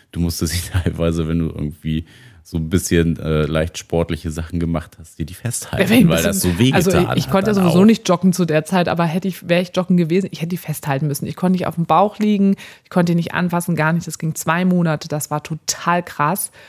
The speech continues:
Speaker 2: Und das nahm dann plötzlich irgendwann ab. Jetzt sind es wieder klar, äh, B-Körbchen, <laughs> keine F-Körbchen mehr. Aber sie tun halt nicht mehr weh. Also das war schon halt auch krass, aber dachte ich, naja, wenn's nur das ist.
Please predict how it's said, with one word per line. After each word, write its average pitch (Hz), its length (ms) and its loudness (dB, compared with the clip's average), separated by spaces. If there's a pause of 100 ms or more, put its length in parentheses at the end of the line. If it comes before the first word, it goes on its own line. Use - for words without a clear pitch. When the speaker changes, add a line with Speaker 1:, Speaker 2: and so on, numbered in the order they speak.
(360)
Speaker 2:
Und 175 160 2
das 185 180 2
nahm 214 200 4
dann 202 100 4
plötzlich - 300 -4
irgendwann 151 220 -2
ab. - 360 -4 (400)
Jetzt 139 220 -10
sind 135 180 -6
es - 180 -18
wieder 139 200 -4
klar, - 240 -12 (400)
äh, 165 80 -2 (280)
B-Körbchen, 254 1080 4
<laughs> - 60 -14
keine 175 460 0 (240)
F-Körbchen - 1000 -4
mehr. 208 180 0 (480)
Aber 175 180 0
sie 165 80 -4
tun 175 220 0
halt 156 100 0
nicht 151 140 -2
mehr 165 100 0
weh. 190 160 2
Also 170 140 -4
das 208 180 -2
war 220 100 2
schon 190 240 0
halt 226 140 -2
auch - 160 -8
krass, 247 380 0
aber 160 160 0
dachte 151 220 -4
ich, - 100 -12
naja, 143 200 -2
wenn's 160 220 -4
nur 135 120 -6
das 143 260 -2
ist. 269 280 -2